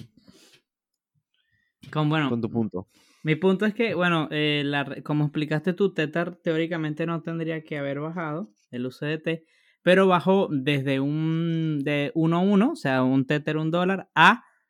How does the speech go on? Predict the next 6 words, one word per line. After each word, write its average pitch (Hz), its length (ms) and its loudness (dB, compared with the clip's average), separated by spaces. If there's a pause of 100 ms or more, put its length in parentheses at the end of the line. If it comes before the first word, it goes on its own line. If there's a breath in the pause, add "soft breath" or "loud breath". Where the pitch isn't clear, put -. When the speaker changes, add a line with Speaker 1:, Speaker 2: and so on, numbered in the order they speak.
(120)
Speaker 1:
mm, 147 280 2 (220)
uno, 160 720 2
uno 151 280 0
siete, 165 380 -2
uno 143 260 0
cinco, 151 720 -6